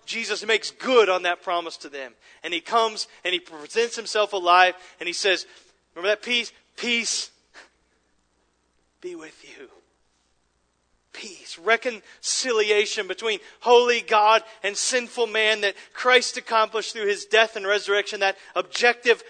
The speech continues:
peace with God. That's part of it. But growing from that objective peace, there is that subjective feeling of rest in our hearts. And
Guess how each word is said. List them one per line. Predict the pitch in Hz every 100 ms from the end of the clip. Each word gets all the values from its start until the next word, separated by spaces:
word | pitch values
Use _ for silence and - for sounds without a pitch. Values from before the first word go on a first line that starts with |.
| -
peace | - 247 220 208
with | 208 - -
God. | 190 185 175 160 - _ _ _ -
That's | 165 -
part | 226 220 202
of | 160
it. | 156 113 - _ _ _ _ _ _ _ _ _ _ _ _ _ -
But | 196
growing | - 202 254 262 254
from | 208 240 226
that | 214
objective | 208 - 202 220 220 202 -
peace, | 247 214 -
there | 208
is | 190
that | 214 202 - -
subjective | - 254 226 - 247 240 240 214
feeling | - - 240 247 247 226 196
of | 165
rest | 180 214 214 - - - _ 175
in | 185
our | 170
hearts. | - 220 233 180 -
And | 180